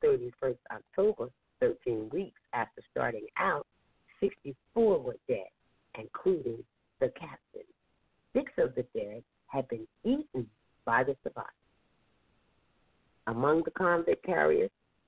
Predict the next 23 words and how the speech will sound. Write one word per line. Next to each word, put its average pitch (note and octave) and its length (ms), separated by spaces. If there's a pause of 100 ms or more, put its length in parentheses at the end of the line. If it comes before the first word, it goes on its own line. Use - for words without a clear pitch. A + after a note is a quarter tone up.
(120)
some D#3+ 220
captains E3 580
were C#3 80
notorious D#3 720 (140)
for C#3 120
their C3+ 200
greed E3 520 (120)
and C3+ 160 (100)
sadism. D#3 320 (800)
One E3+ 300
was C#3+ 200
Barnett C3 380 (100)
Bond, D#3 360 (480)
the A#2+ 80
master C#3 560
of C#3+ 180
the C3 80 (100)
Jus-, D3+ 140 (560)
Justicia, - 640 (920)
a D#3 80
merchant D#3+ 680 (320)
who C#3 200 (160)
employed G3 840